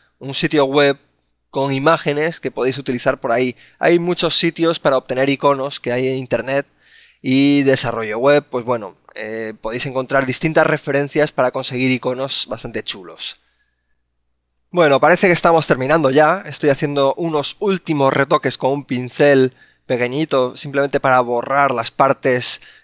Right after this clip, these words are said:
que no, que me han quedado un poco fuera, un poco demasiado difuminadas. Y bueno, aquí tenemos el recuadro, está más o menos bien. Ahora lo que veo es que me ha quedado demasiado alto, quizás, en mi opinión.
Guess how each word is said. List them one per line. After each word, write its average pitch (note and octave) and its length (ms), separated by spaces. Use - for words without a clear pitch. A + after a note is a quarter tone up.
que A#2+ 160
no, B2 480
que C3 80
me B2+ 60
han B2+ 40
quedado C#3 160
un B2+ 60
poco B2 240
fuera, C3+ 480
un A#2 100
poco C3 220
demasiado B2 340
difuminadas. D3 880
Y D3+ 220
bueno, C3 240
aquí D3+ 240
tenemos E3 380
el D#3 100
recuadro, F3 720
está C#3 280
más C#3+ 160
o - 20
menos C3+ 180
bien. E3+ 280
Ahora F3 160
lo F#3+ 100
que F#3+ 100
veo F#3+ 180
es - 120
que F#3 80
me E3 80
ha - 40
quedado F3 220
demasiado E3+ 580
alto, D3 600
quizás, - 840
en A2 140
mi A#2+ 140
opinión. C3+ 480